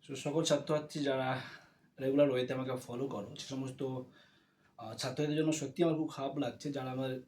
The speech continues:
ক্লাস রেগুলার ওয়েতে দেখো বা যে সমস্ত ছাত্রছাত্রী রয়েছে যাদের, আহ, অফলাইনে কোনো, আহ, টিউশন নেওয়া নেই, টোটালটাই আমার উপর ডিপেন্ডেন্ট।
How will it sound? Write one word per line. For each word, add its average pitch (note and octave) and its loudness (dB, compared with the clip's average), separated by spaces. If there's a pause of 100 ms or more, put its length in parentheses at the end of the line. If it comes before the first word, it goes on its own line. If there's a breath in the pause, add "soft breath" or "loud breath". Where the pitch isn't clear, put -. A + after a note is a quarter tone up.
(180)
ক্লাস - 4
রেগুলার C3+ 2
ওয়েতে B2+ -2
দেখো A#2+ 0
বা A#2+ -4
যে C3+ -8
সমস্ত D3+ 0
ছাত্রছাত্রী C#3+ 0
রয়েছে C3+ 0
যাদের, C3 -2 (100)
আহ, A2+ -6
অফলাইনে D3 8
কোনো, C#3 4 (340 loud breath)
আহ, B2 -4
টিউশন E3 6
নেওয়া C#3+ 6
নেই, D3+ 2
টোটালটাই F3+ 6
আমার D3+ 6
উপর D3+ 4
ডিপেন্ডেন্ট। C#3+ 4